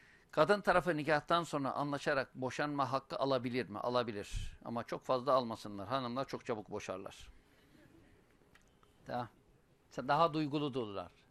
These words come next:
Kadınlara, annelere duyguluk yakışır. Doğru bu.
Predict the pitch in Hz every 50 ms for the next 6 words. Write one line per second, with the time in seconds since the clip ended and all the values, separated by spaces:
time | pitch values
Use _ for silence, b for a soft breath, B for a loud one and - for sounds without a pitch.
0 | _ _ - 156 156 156 160 151 143 135 123 120 117 107 - 139 151 151 147 143
1 | 131 127 120 113 110 107 131 143 147 135 139 135 127 147 143 - 139 127 - -
2 | - - - 95 - - - _ - 127 123 120 117 107 107 127 139 160